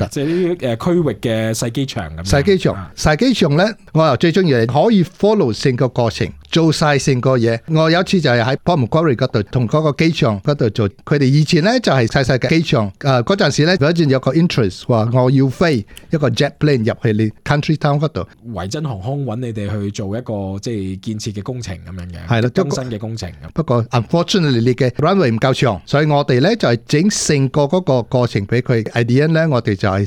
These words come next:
Speaker 2: 要 build 一個，誒，aerodrome 畀佢。
Speaker 1: 哦，但係因為當時嘅機場就嗰個跑道唔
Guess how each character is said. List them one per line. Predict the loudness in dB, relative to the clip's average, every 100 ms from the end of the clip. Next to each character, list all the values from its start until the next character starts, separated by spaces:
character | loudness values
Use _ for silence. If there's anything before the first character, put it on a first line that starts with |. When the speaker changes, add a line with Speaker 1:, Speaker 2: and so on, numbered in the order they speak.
| 0
Speaker 2:
要 | 0
build | 2
一 | 0 0 0
個， | -2
誒， | 0 0 -2 -2
aerodrome | 0 2 2 0 -2
畀 | -2 -2
佢。 | -2 -6 -6 -14 _
Speaker 1:
哦， | 2
但 | 2 2
係 |
因 | 2
為 | 0 0
當 | 2 2 0
時 | -6
嘅 | -6 -2
機 | -2 0
場 | -4 -8 -10
就 | -10 -10 -10 -12 -8
嗰 | -4
個 | -2 -2 -2 -4 -6 -8 -10
跑 | -8 -4 0
道 |
唔 | 0